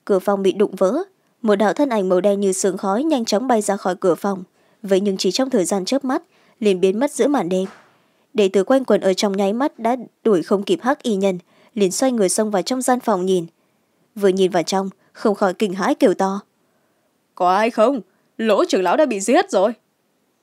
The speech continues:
Speaker 1: Thanh âm thất thành của đệ tử kia giống như là một đạo thiểm điện, phá không mà đến, khiến cho tất cả những người của Ngâm Phong Lâu thức tỉnh.
Speaker 2: "Xảy ra chuyện gì? Hình như nghe giống như có người tiếng kêu là có giết người. Mau lên, đi xem một chút,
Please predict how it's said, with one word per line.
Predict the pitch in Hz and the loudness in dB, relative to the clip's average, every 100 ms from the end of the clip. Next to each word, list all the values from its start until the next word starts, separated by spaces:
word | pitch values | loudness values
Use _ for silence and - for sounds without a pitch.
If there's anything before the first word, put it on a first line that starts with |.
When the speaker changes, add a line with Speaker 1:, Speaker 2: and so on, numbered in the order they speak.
| _ - | _ -10
Speaker 1:
Thanh | 220 196 | -6 -4
âm | 180 | -2
thất | 277 302 | -2 -2
thành | 226 | -2
của | 190 | 0
đệ | 185 160 - - | 0 0 -4 -2
tử | 190 - | 0 2
kia | 202 190 | 0 0
giống | 190 208 | 0 -2
như | 277 | 0
là | 226 | 0
một | 190 185 | 0 0
đạo | 202 190 | 0 -4
thiểm | - 190 151 | -2 -2 0
điện, | 185 - _ _ _ | 0 0 _ _ _
phá | - 208 202 | -8 -4 -4
không | - 226 180 | 0 -2 0
mà | 151 | -2
đến, | 175 202 339 _ _ | -2 -4 -8 _ _
khiến | - 214 202 | -6 -4 -2
cho | 220 | -2
tất | 262 320 | -2 -2
cả | 254 196 | -2 -2
những | 180 277 | -2 0
người | 208 | 0
của | 180 | 0
Ngâm | 180 202 | 0 0
Phong | 190 202 | 0 0
Lâu | 196 190 | 2 2
thức | 254 349 | 0 0
tỉnh. | 262 190 - _ _ _ _ _ _ _ _ _ | 0 0 -6 _ _ _ _ _ _ _ _ _
Speaker 2:
"Xảy | - 170 | -4 -2
ra | 180 | 0
chuyện | 247 190 | 0 0
gì? | 185 180 - _ _ _ _ _ _ _ _ | 0 -2 -4 _ _ _ _ _ _ _ _
Hình | - 202 | -6 -2
như | 208 | 0
nghe | 208 196 | 2 2
giống | 190 220 302 | 2 2 0
như | 269 | 0
có | 247 | 2
người | 285 208 | 2 0
tiếng | 180 196 277 294 _ _ - | 0 0 -2 -8 _ _ -4
kêu | 208 196 | 0 2
là | 180 170 | 0 -2
có | - 226 | -2 -2
giết | 294 330 | 0 0
người. | 220 175 196 _ _ _ _ _ _ _ _ - | 0 -2 -4 _ _ _ _ _ _ _ _ -4
Mau | 175 | 0
lên, | 185 208 202 _ | 2 2 -2 _
đi | 196 | -2
xem | 214 196 | 0 0
một | 175 | 0
chút, | 170 | -2